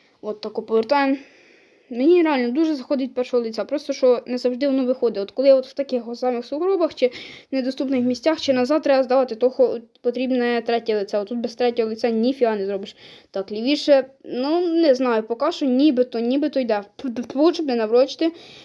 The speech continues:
Так, ну, давайте от від першого і від третього лиця відок. Ну, ви, ви всі самі знаєте, їдемо просто на повному приводі. Це вже клацаю все підряд. Так що,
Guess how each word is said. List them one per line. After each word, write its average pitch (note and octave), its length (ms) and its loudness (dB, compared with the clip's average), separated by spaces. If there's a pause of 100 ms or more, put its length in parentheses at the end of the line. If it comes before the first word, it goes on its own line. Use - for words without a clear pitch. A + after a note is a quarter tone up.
(220)
Так, A#3+ 340 4
ну, F4+ 380 0 (160)
давайте B3 360 2
от A3 180 -4
від B3 120 -8
першого F4+ 380 2
і E4 100 4
від D#4+ 100 0
третього B3+ 320 4
лиця A3+ 240 -2
відок. G#3+ 260 0
Ну, D#4 80 4
ви, G4 140 8
ви D#4+ 200 -2
всі - 440 -10
самі C4+ 240 -4
знаєте, A3 340 -6
їдемо C#4 360 2
просто D#4 320 0
на A#3+ 100 0
повному B3+ 340 0
приводі. G#3+ 360 -4
Це B3 180 2
вже C4 120 2
клацаю B3 400 0
все A#3 160 -4
підряд. A#3 400 -2 (1160)
Так C#4 200 -6
що, - 260 -2